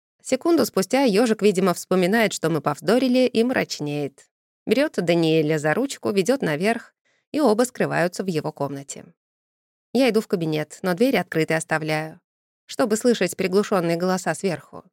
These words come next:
Ёжик рассказывает что-то Дану, смеётся звонко, а он время от времени повторяет своё коронное «Мика».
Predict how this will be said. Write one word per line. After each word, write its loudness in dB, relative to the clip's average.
Ёжик -2
рассказывает 0
что-то 0
Дану, 0
смеётся 0
звонко, -4
а -2
он 2
время 2
от -2
времени 4
повторяет -2
своё 0
коронное -2
«Мика». -6